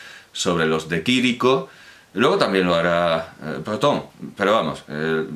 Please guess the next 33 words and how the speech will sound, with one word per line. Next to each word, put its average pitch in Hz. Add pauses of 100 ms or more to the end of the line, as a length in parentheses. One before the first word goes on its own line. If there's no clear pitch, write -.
(260)
al 87
igual 117
que 117
en 95
el 92
caso 101 (320)
de -
los 160
Čapek, -
la 78
mayor 80
influencia 104
para 101
los, 101 (760)
eh, 76 (260)
de 87
Quirico 127
es -
Apollinaire. 90 (2750)
Em, 110
sí, -
bu-, 80
bueno, 92
sí, 101
Apollinaire, 120
y 113
observa 135
con 120
interés 113
los 104
desarrollos 113
del 98
cubismo. 110